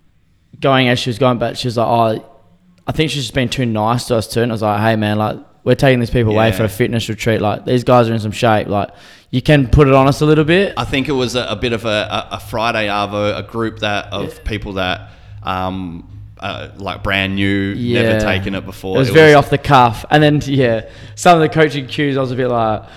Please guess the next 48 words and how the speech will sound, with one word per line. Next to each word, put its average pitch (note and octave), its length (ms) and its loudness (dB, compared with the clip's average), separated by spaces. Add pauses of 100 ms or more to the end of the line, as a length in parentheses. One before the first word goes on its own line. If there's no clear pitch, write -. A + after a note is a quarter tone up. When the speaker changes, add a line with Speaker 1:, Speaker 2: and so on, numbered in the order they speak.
(400)
Speaker 1:
there - 140 4
was - 100 0
a C3+ 60 0
few D#3+ 200 2
little C#3+ 200 4
things D3+ 280 0
that D3 100 6
were D3+ 60 2
said D3+ 320 4
that C3 340 2
Speaker 2:
<laughs> A2+ 80 -2
You C3 100 4
Speaker 1:
I, D3+ 120 8
Speaker 2:
were - 80 6
Speaker 1:
I E3+ 80 10
know F3 180 10
Speaker 2:
also F3+ 220 10
Speaker 1:
I - 20 10
was F3+ 180 8
going E3 340 10
and D3+ 240 6
you D#3+ 140 8
were D#3 80 8
in C#3 60 4
front D3+ 200 4
of D3+ 60 0
me D3 80 -2
and C3+ 80 0
I C3 60 2
was C3+ 140 -2
like, B2+ 240 2 (560)
"Oh, - 200 -4 (160)
he's D#3+ 200 4
definitely B2+ 340 4
thinking A#2+ 240 -2
the A2+ 80 -2
same C3 240 2
thing C#3 240 4
I'm D3 160 8
thinking E3 380 6
right D#3 220 6
Speaker 2:
<laughs> E3 100 6
Speaker 1:
now." F#3 180 8
<laughs> - 20 2
Like, D#3 440 8
Speaker 2:
So F3 140 2
Speaker 1:
um, A3 240 8
Speaker 2:
there's D3 120 -4